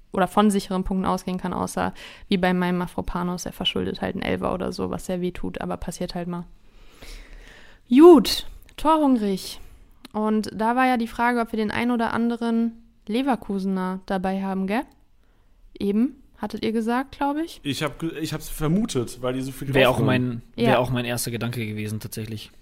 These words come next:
Speaker 1: Ist auch richtig. Auf Platz eins haben wir Patrick Schick. Ähm, hat sehr viel versucht, ähm, war auch für mich trotz des verschossenen Elfers eine sehr starke Partie von ihm, weil er halt sonst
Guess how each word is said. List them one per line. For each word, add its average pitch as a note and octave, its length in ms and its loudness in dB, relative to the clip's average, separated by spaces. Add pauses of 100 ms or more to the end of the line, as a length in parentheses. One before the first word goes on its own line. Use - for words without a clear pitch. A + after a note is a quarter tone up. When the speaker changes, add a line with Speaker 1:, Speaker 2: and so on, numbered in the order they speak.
(140)
Speaker 1:
Ist C#4 160 -2
auch C4+ 140 2
richtig. C4 520 -2
Auf A3 220 -4
Platz G#3 220 -6
eins G3 280 -4
haben G3+ 100 -4
wir F#3+ 80 -6
Patrick G3 420 -10
Schick. C#4 320 -4 (920)
Ähm, G3 460 0
hat G#3 140 -6
sehr A3 160 2
viel A3+ 160 -2
versucht, A3 640 -4
ähm, G3 380 -4
war G#3 160 2
auch A#3+ 80 -4
für - 140 -6
mich A#3 340 -2 (540)
trotz A3+ 320 0
des - 120 -6
verschossenen G#3+ 560 -4
Elfers G#3+ 460 -4 (420)
eine G#3 140 0
sehr G#3 180 2
starke A3+ 400 -2
Partie G3 360 -6
von F#3+ 200 -6
ihm, G3+ 200 -2
weil G3 140 -2
er G3+ 160 -2
halt G3 320 -4
sonst G#3 640 -4